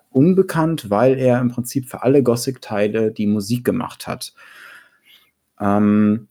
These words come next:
in den vorherigen Spielen hielt sich der Soundtrack eher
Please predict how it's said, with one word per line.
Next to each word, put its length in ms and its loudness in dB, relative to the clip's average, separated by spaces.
in 220 2
den 380 2
vorherigen 1120 -2
Spielen 920 0
hielt 340 0
sich 160 -8
der 100 -2
Soundtrack 800 -4
eher 580 -6